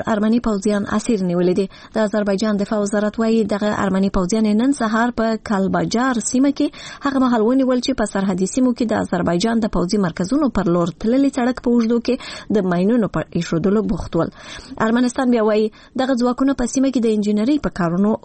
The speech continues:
بوخت ول. تر دې وړاندې ارمنستان آذري ځواکونه تورن کړي وو چې په سیونیک او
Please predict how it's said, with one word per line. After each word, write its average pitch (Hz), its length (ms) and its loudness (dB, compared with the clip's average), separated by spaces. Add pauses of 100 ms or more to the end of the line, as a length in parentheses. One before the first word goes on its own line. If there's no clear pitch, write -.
(160)
بوخت 180 320 -2
ول. 156 180 -2 (240)
تر 320 100 0
دې 294 120 0
وړاندې 226 480 0
ارمنستان 247 560 0
آذري 214 340 0
ځواکونه 202 400 0
تورن 170 220 -2
کړي 262 240 0
وو 254 120 2
چې 247 180 0 (140)
په - 760 -2
سیونیک 214 680 2
او 220 100 2